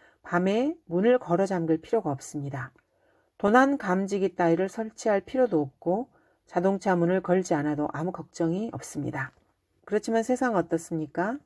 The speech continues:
오늘날에도 옛날에 청교도 정신을 이어받았다고 그렇게 말로는 하는 교회들이 여기저기에 즐비하고 근본주의 기독교라고, 어, 근엄한 척,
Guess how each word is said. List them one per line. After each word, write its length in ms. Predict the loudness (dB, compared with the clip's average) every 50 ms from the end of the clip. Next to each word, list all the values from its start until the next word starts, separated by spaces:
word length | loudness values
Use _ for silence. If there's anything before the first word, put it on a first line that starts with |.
| _ _ _ _
오늘날에도 920 | 0 2 6 6 6 8 8 6 6 4 2 2 2 4 4 4 4 2 2
옛날에 420 | 0 2 2 2 0 2 0 0 -2
청교도 480 | -2 -2 0 2 2 2 2 2 2
정신을 480 | 0 0 -2 -4 -4 -2 -2 0 0 0
이어받았다고 840 | 0 2 2 2 4 4 2 2 2 0 0 0 0 0 0 0
그렇게 560 | -2 -2 -4 -4 -4 -6 -6 -4 -4 -4 -4 -4
말로는 760 | -6 -4 0 0 2 2 2 0 0 0 0 -2 -2 -4 -6 _ _ _ _ _ -10
하는 220 | -6 -6 -6 -4
교회들이 600 | -2 2 4 4 4 4 2 0 0 0 -2 0
여기저기에 580 | 0 0 0 0 0 0 0 2 2 2 2 0
즐비하고 880 | 0 -2 0 0 0 2 2 0 -2 0 -2 -2 -2 -2 -2 -2 0 0
근본주의 640 | 2 2 6 6 6 6 4 2 0 2 4 2 2
기독교라고, 920 | 0 0 4 4 4 4 4 4 4 6 6 6 6 6 4 2 2 2 0
어, 120 | -2 -6 -6
근엄한 560 | -4 0 2 2 4 4 2 2 0 0 -2 -6
척, 240 | -8 -8 -8 -8